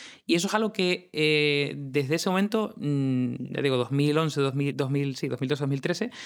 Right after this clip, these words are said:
eh, hemos ido arrastrando hasta ahora. Es decir, todas las formaciones que, que, que doy yo, que también da mi pareja, lo hacemos precisamente para intentar generar un set de competencias más allá de la, eh, del eje vertical de especialización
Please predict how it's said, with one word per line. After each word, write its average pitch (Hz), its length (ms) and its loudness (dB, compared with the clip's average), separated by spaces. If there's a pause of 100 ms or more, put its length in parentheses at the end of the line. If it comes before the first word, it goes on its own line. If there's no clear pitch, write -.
(260)
eh, 139 640 2
hemos 156 280 -2
ido 175 160 2
arrastrando 170 420 -2
hasta 160 180 -6
ahora. 160 180 -2
Es 120 60 -8
decir, 123 100 -8
todas 156 160 -2
las 143 80 -8
formaciones 156 520 -2
que, 131 600 0
que, 120 200 -4
que 131 100 -6
doy 120 120 -4
yo, 180 180 0
que - 100 -6
también 123 220 -2
da 127 80 0
mi 131 100 0
pareja, 175 360 0 (280)
lo - 60 -2
hacemos 170 180 0
precisamente 180 400 0
para 165 140 0
intentar 147 340 0
generar 175 400 0
un 214 180 2
set 185 240 -2
de 139 120 -2
competencias 156 640 -2
más 143 180 -4
allá 139 200 0
de 131 120 0
la, 123 280 -2 (520)
eh, - 220 -12
del 135 240 2
eje 160 180 0
vertical 151 480 0
de 139 80 -4
especialización 135 800 -2